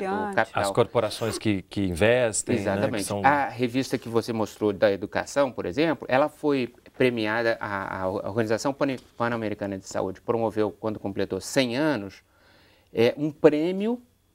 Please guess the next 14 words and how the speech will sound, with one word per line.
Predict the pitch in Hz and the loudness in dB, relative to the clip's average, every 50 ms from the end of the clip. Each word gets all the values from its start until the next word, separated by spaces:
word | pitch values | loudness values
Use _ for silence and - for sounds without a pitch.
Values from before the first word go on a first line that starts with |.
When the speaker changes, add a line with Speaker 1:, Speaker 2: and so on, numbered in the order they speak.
| _ _ _ _ _ _ _ _ | _ _ _ _ _ _ _ _
Speaker 1:
pra | - 143 139 143 147 160 165 175 185 - - - - | 2 2 2 2 0 2 2 0 0 -2 -4 -8 -14
reconhecer | - 117 139 175 175 - 196 185 180 175 160 143 - - 180 180 | -4 0 0 0 2 2 0 0 2 0 0 0 0 0 2 2
as | 185 175 170 | 2 2 2
melhores | 180 170 160 160 165 190 214 226 220 214 175 | 2 2 4 6 6 4 4 4 0 -4 -4
matérias | 165 180 190 170 - - - 165 180 185 180 156 147 131 123 | -2 -2 -2 -2 -2 -2 2 4 4 4 4 4 0 -2 -2
sobre | - - 156 147 147 151 | 0 -2 -2 0 0 -2
saúde | 147 - - 151 139 131 131 131 139 156 160 156 165 160 | -2 0 -2 0 0 0 0 2 2 2 2 2 0 -4
feitas | - - - 147 160 160 165 156 156 | -2 0 0 0 2 2 -2 -2 0
naquele | 156 151 151 175 165 170 | -2 0 0 0 0 2
ano. | 156 123 113 104 104 - _ _ _ _ | 2 2 0 0 -6 -12 _ _ _ _
Todos | 262 277 285 240 | 6 6 6 6
esses | 240 220 - - 170 | -2 -6 -6 -10 -4
grandes | 165 185 175 190 185 160 139 | -2 0 0 0 0 -2 2
jornais, | 139 123 117 123 139 170 180 151 123 - - - | 2 2 2 2 0 -2 -2 -2 -6 -8 -14 -20